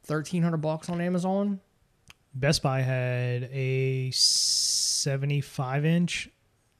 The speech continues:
Speaker 2: either seventy-five or an eighty inch oled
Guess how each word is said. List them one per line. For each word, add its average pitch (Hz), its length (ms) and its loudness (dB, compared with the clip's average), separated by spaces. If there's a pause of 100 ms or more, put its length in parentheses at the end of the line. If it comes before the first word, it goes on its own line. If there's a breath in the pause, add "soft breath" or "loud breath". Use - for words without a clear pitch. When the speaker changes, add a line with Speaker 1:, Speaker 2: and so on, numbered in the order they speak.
(120)
Speaker 2:
either 135 240 -2
seventy-five 160 480 2
or 147 140 0
an 120 80 -6
eighty 123 320 -4
inch 113 380 -8 (240)
oled 127 560 0